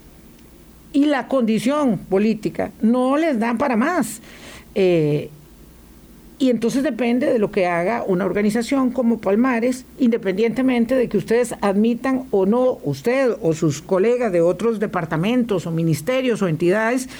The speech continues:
que puede ser conveniente o inconveniente. Para no, digamos, darle mucho rodeo al asunto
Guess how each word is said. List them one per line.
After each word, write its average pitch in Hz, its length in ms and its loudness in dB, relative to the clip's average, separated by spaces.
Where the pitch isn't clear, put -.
que - 160 -2
puede 220 340 0
ser 226 280 -2
conveniente 180 840 0
o 226 180 2
inconveniente. 208 840 0
Para 233 200 0
no, 277 440 0
digamos, 262 340 0
darle 269 220 0
mucho 302 260 0
rodeo 254 400 2
al 196 100 0
asunto 170 560 -2